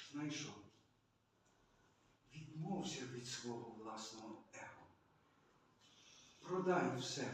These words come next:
що ти маєш, те, що тебе зв'язує в руках і ногах, те, що не дає тобі відкритися для мене. І каже євангелист Марко, що Христос його полюбив.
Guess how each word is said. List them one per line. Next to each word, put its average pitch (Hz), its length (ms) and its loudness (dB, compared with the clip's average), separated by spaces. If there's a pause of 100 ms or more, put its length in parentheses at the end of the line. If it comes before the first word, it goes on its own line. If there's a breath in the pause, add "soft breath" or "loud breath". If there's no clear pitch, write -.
що - 80 -8
ти 120 200 -2
маєш, 147 680 4 (140)
те, 196 160 0
що 175 220 -2
тебе 160 240 4
зв'язує 151 720 8
в 127 180 0
руках 139 460 2
і 135 40 2
ногах, 127 460 2 (500 loud breath)
те, 202 100 0
що 190 220 0
не 170 140 4
дає 180 260 10
тобі 175 400 4
відкритися 156 840 0
для 117 200 -2
мене. 113 360 -8 (2750)
І 131 180 0
каже 208 600 2
євангелист 175 720 6
Марко, 175 320 2
що 190 200 0
Христос 190 680 4
його 190 260 6
полюбив. 196 720 4